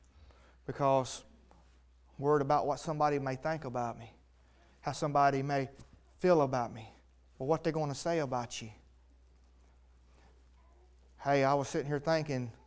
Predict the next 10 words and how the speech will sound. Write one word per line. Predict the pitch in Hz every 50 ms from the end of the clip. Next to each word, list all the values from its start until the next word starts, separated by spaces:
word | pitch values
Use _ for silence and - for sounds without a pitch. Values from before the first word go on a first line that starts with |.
| - - _ _ _ _ _ _ _ -
that's | - 151 -
just | - - 143 139 - 151
what | 151 147 147 -
Peter | 160 156 147 131 123 120
did. | 123 123 120 117 113 110 104 - - - _ _ _ _ - - - - - _ _ - _ _ _ _ _ _ _ _ _ _ _ _ _ _ _ _ -
He | - 147 156
denied | 160 151 127 127 127 135 147 143 143 135 -
Christ | - 165 151 147 139 127 120 117 - - -
three | 143 143 147 147
times, | 143 151 147 139 131 123 117 113 113 110 - -